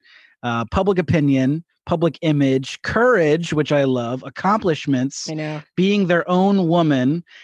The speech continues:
Speaker 1: And so, of course, like, a lot of these, this is a, this is a numerical, like, you know, if I was, if I was still in college, like, you know, running an S P S S, like, data set on, this is what it is. So,
Speaker 2: Yeah.
Speaker 1: um, you know,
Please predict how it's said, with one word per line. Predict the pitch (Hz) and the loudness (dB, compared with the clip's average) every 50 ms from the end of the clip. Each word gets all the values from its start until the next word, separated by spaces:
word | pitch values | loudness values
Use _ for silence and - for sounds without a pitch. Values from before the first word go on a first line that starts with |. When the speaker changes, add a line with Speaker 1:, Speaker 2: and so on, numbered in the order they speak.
| - - 185 | -12 -4 -2
Speaker 1:
And | 190 180 | -2 0
so, | - 214 208 | 2 0 0
of | 180 - | 0 0
course, | - 226 220 220 - 208 | -2 0 0 0 0 0
like, | 190 180 | 0 0
a | 170 | 2
lot | 170 175 180 180 175 | 2 2 2 2 0
of | 156 | 0
these, | 147 151 151 147 139 | 0 0 0 0 0
this | 156 156 - | -4 -6 -6
is | 165 156 | -4 -2
a, | 151 147 135 | -2 0 0
this | 135 160 156 - | -2 -4 -6 -4
is | 147 139 | -4 -4
a | 147 143 | -2 0
numerical, | 147 147 143 143 147 147 147 147 143 - - 143 143 139 131 | 0 0 0 2 2 2 2 0 0 -2 -2 -2 0 0 0
like, | 135 131 120 - | 0 -2 0 0
you | 151 | 0
know, | 139 127 117 110 _ _ _ - - - - _ - 208 | 0 0 -2 -6 _ _ _ -20 -20 -20 -20 _ -2 -2
if | 196 - | 0 2
I | 208 214 | 4 2
was, | 208 175 | 4 4
if | 185 180 - 208 | 2 2 4 4
I | 202 | 2
was | 196 - | 2 4
still | - 190 170 | 2 2 2
in | 156 | 2
college, | - 175 170 165 156 151 135 143 | 2 2 4 4 4 2 2 0
like, | 147 143 123 | -2 0 2
you | 147 | 0
know, | 143 | 2
running | 135 151 151 151 147 147 | 2 2 2 2 2 2
an | 139 | 0
S | 135 131 - | 0 -4 -4
P | - - 156 151 | -4 -2 0 0
S | 143 - - | 0 2 0
S, | 147 143 139 - - - | 0 0 0 -4 -8 -4
like, | 135 139 139 135 131 - - _ _ 139 139 135 | -2 0 0 0 0 -4 -8 _ _ -16 -12 -4
data | - 160 156 151 147 143 143 | 0 2 2 4 2 2 0
set | - - - 160 139 - _ _ - - | -2 -2 0 0 0 0 _ _ -6 -2
on, | 147 147 139 131 | 0 0 0 0
this | 143 156 - 175 | 0 -2 -2 -4
is | 151 | -2
what | 147 160 151 | 0 0 0
it | 143 131 | 2 0
is. | 139 117 92 - - - - _ | -2 -2 -4 -10 -20 -20 -20 _
So, | - - 156 | -6 -2 0
Speaker 2:
Yeah. | 156 143 139 156 - - - - - - - - - | 0 0 0 -2 -6 -10 -20 -20 -20 -20 -20 -16 -10
Speaker 1:
um, | 151 143 135 135 127 123 123 120 113 117 _ | -8 -6 -6 -6 -6 -8 -8 -10 -10 -14 _
you | 156 156 147 | -10 -8 -6
know, | 135 127 139 | -4 -6 -6